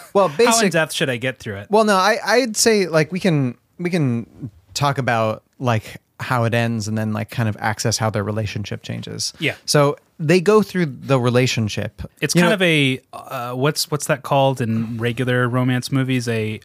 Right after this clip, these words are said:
Speaker 2: uh, August to fall relationship. You know what I'm c-, talking about?
Speaker 1: Oh, like a summer fling?
Speaker 2: <sighs> Kinda. And it's not a fling, but it's, it's a relationship that's not a, that eventually ends. It's a relationship
Speaker 1: Sure.
Speaker 2: that ends, and that's the point of the story, is that it's not one of those long-term relationships. It's one of those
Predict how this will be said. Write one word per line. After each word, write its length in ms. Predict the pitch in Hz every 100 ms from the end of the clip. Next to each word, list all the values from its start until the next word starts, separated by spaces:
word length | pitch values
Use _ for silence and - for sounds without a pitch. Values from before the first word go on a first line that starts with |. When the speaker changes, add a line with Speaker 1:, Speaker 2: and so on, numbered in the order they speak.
| _ _ -
Speaker 2:
uh, 520 | 113 104 104 104 104 _ -
August 800 | 117 117 120 117 - - - - _ _ _ _ _ _ _ _ _ _ _ -
to 220 | - 117
fall 640 | - - 113 113 117 117 - _ _ -
relationship. 760 | 127 120 120 127 - 139 147
You 60 | 202
know 60 | 233
what 100 | 220
I'm 80 | -
c-, 140 | 190
talking 300 | - 202 208
about? 280 | 196 202 180 - -
Speaker 1:
Oh, 80 | 165
like 180 | 151
a 60 | 127
summer 280 | - 170 143
fling? 440 | - 139 269 320 _ _ _ _ _
Speaker 2:
<sighs> 140 | - - - -
Kinda. 760 | - 254 202 147 139 - 196
And 100 | 196
it's 180 | 214 -
not 140 | 294
a 40 | 262
fling, 480 | - 220 208 131 127
but 120 | 147
it's, 200 | 147 -
it's 180 | 175 175
a 60 |
relationship 600 | 180 196 180 190 - 170
that's 200 | 156 143 170
not 180 | 156
a, 800 | 147 135 131 127 123 110 - - -
that 200 | 139 147
eventually 420 | 143 160 - 117
ends. 340 | - - - 120
It's 140 | -
a 40 |
relationship 420 | 143 135 127 139 151
Speaker 1:
Sure. 100 | 107
Speaker 2:
that 140 | 110
ends, 260 | 101 110 120
and 140 | 117
that's 180 | 117 -
the 80 | -
point 260 | - 123
of 40 | 113
the 60 |
story, 320 | 110 127 110 107
is 120 | -
that 120 | 110
it's 160 | 107 147
not 160 | 131
one 80 | 127
of 60 | 113
those 180 | 107
long-term 720 | 135 143 151 147 139 113 104
relationships. 640 | 107 104 - - - 104 -
It's 120 | -
one 80 | 135
of 40 |
those 180 | 127 117